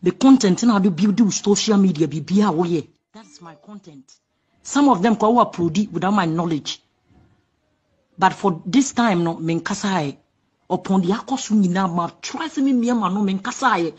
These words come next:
But you keep pushing me, and you gonna get what you waiting for.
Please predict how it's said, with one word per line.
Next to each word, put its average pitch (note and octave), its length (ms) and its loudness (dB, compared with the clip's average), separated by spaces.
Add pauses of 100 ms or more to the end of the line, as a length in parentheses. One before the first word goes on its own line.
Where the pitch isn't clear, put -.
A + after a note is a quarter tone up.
(300)
But G#3 180 -2
you G#3 220 -2
keep - 280 4
pushing E4+ 480 4
me, B3+ 300 6 (400)
and A3 220 4
you A3 80 2
gonna D#4+ 280 2
get C#4+ 320 -2
what B3 340 -2
you F#3+ 100 -2 (180)
waiting B3+ 360 4
for. F#3+ 260 0